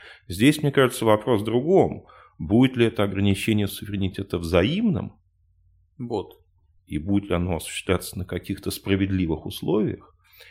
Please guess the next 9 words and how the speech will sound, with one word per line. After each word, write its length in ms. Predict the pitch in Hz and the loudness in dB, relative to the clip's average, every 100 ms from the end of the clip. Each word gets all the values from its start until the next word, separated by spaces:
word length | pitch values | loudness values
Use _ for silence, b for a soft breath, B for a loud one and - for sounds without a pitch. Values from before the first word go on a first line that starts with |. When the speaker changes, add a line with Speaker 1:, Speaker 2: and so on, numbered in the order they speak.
| b - | b -10
Speaker 1:
Или 220 | - 202 | -4 0
оно 220 | 180 170 | 2 2
будет 260 | 147 160 156 | 6 6 6
односторонним? 840 | 117 117 - 120 92 78 - - _ _ B B B | 4 2 6 4 6 0 -8 -20 _ _ B B B
Или 440 | - 127 180 170 - | -2 2 4 4 2
наши, 400 | 113 104 - 107 | 0 0 0 -6
скажем, 360 | - - 92 90 | -10 -10 -6 -4
американские 680 | 87 87 85 120 131 - 98 | -4 -4 -2 -2 -2 -10 -12
партнёры, 680 | 87 - 104 123 120 107 | -12 -8 -4 0 0 -2